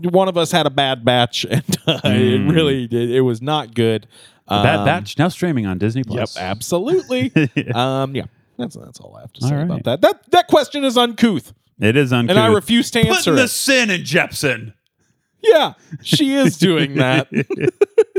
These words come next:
Speaker 1: and spelling it different,
Speaker 2: Uh-huh.
Speaker 1: too. Oh, boy, Andy.
Speaker 2: Next question.
Speaker 1: Shay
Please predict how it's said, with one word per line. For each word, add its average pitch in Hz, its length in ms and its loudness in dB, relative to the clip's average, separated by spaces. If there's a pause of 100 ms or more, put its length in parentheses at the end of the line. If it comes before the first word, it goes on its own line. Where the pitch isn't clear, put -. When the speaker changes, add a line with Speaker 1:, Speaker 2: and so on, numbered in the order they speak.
Speaker 1:
and 208 180 -2
spelling 220 420 0
it 147 160 -8
different, 147 380 0
Speaker 2:
Uh-huh. 110 80 2 (320)
Speaker 1:
too. 120 120 -4 (1160)
Oh, 156 440 4
boy, 120 440 2
Andy. 117 440 -2
Speaker 2:
Next 117 220 2
question. 107 540 -2
Speaker 1:
Shay 147 960 0